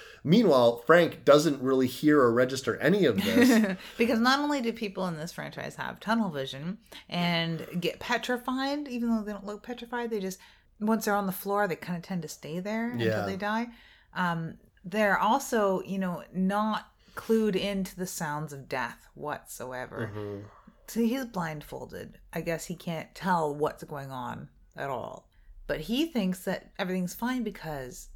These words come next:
Speaker 2: he starts feeling, like, a female presence.
Speaker 1: A female presence. We hear female noises.
Speaker 2: Little giggles and sighs and
Speaker 1: And then he gets
Speaker 2: Ooh.
Speaker 1: these, the soft, telling lips of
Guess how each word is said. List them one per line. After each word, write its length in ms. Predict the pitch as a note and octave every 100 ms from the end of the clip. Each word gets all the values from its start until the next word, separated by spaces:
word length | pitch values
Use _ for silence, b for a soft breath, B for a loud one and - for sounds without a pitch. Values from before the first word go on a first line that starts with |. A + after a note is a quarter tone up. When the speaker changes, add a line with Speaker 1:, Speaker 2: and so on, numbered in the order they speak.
| -
Speaker 2:
he 220 | - G3+
starts 320 | F#3 G#3 -
feeling, 300 | - G3+ G3
like, 160 | F3+ E3+
a 60 | -
female 840 | - F#3+ F#3+ F#3 F3+ E3+ E3 E3 -
presence. 640 | - - D#3 C3+ - - - -
Speaker 1:
A 40 |
female 300 | - D3+ C#3+
presence. 560 | C3+ C3 C3+ D3+ E3 - B B B B B
We 140 | C3
hear 180 | B2+ C#3
female 440 | - C3+ B2+ A#2+ G#2+
noises. 800 | G#2 G#2 A#2 C#3 E3 F#3+ B3 - -
Speaker 2:
Little 220 | E3+ D3+
giggles 640 | D3 D#3 D#3 E3+ G3+ A#3
and 120 | E3 D#3+
sighs 800 | - E3 D#3 D#3 E3 G#3+ C#4 G3+
and 360 | D#3+ C#3+ C#3+ C#3+ b b b
Speaker 1:
And 200 | - C3
then 100 | C3+
he 100 | D3
gets 260 | C#3+ C#3+ F3+
Speaker 2:
Ooh. 40 |
Speaker 1:
these, 580 | D3+ A#2 G#2+ - - - -
the 160 | A#2+
soft, 960 | - - - D3+ D#3 D3+ B2+ - - - - _ _
telling 640 | - - D#3+ E3+ C#3+ B2+ A2+
lips 720 | A#2+ A2+ - - - - - b b b b b b - _ _
of 260 | A2 G#2 F#2